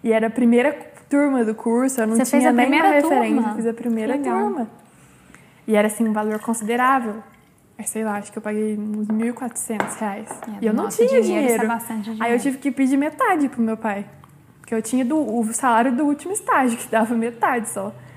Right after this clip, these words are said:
Speaker 1: E aí eu falei assim, "Ai, pelo amor de Deus, não sei,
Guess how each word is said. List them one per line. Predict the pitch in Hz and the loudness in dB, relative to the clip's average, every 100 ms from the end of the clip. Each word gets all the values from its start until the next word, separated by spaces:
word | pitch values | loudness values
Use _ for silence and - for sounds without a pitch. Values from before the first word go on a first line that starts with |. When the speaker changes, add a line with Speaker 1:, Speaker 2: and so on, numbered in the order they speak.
| - - - - - - | -20 -20 -20 -20 -20 -8
Speaker 1:
E | 233 | -4
aí | 226 220 | 0 0
eu | 226 | -2
falei | 262 277 | -2 -4
assim, | 311 | -4
"Ai, | 320 339 | -4 -4
pelo | 311 277 | -2 -2
amor | 277 262 254 294 | 0 -2 -2 -4
de | 311 | -2
Deus, | 247 233 240 240 240 - - | 0 0 0 0 -4 -6 -6
não | 233 | -4
sei, | - 233 240 | -4 -4 -4